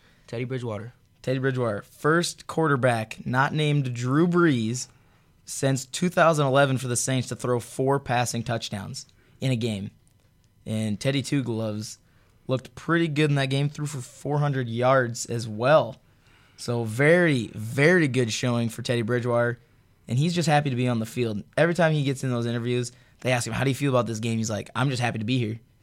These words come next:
Speaker 1: Fact.
Speaker 2: A year ago or so, I wasn't here. I'm just happy to be on this field and be able to play.
Speaker 1: That's
Speaker 2: And
Speaker 1: fair.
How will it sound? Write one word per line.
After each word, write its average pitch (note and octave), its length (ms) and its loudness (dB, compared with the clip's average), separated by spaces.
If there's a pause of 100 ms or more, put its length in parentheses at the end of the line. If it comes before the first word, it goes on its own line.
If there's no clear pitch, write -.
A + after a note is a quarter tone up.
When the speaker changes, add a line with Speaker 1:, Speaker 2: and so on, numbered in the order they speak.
(140)
Speaker 1:
Fact. F2+ 260 -12
Speaker 2:
A B2+ 60 -2
year D3 220 4
ago C3+ 420 4
or C3 80 -4
so, B2+ 280 2
I A#2 180 4
wasn't A#2+ 300 0
here. B2 280 -4 (260)
I'm C3+ 120 2
just C#3+ 120 2
happy C3 180 4
to B2+ 60 -2
be B2 80 0
on A#2+ 100 0
this A2+ 120 -4
field B2 200 -2
and A#2 60 0
be A#2 100 0
able A2 100 -4
to G#2+ 80 -10
play. D#3 220 -10 (720)
Speaker 1:
That's - 160 -6
Speaker 2:
And G#2+ 140 -4
Speaker 1:
fair. G#2+ 80 -8